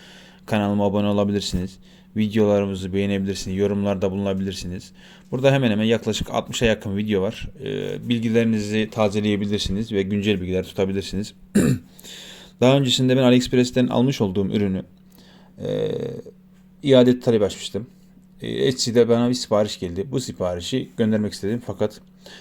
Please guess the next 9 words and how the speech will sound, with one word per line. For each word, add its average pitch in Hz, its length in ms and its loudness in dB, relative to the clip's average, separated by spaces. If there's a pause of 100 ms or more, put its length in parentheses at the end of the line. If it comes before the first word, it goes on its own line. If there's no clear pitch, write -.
(340)
sipariş - 500 2
verdim. 123 300 6
Şöyle 120 300 4
bir 98 100 -8
durum 101 180 -2
oluştu. 95 440 -4 (680)
E, - 80 -14 (500)
siparişi 139 520 2
verdim. 127 380 2